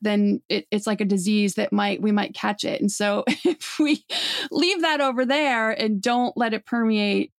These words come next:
our reality, then, then we're safe. So there's some of that. So, but it's really important to give permission and to allow a lot of different family structures because it is so pervasive today. There's just a lot of,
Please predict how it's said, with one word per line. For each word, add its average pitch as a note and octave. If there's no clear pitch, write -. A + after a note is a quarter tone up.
our A3+
reality, G#3+
then, G3
then G#3
we're G3
safe. G3+
So -
there's G#3+
some A3+
of G#3
that. G#3+
So, -
but G3+
it's A3
really C4+
important B3+
to A3+
give G#3+
permission G#3+
and G3
to G#3
allow G3
a F#3
lot G3
of G3+
different G3+
family G3+
structures G3+
because G#3
it G3+
is B3+
so G#3+
pervasive G3+
today. F#3
There's F#3+
just -
a F3+
lot E3+
of, F#3+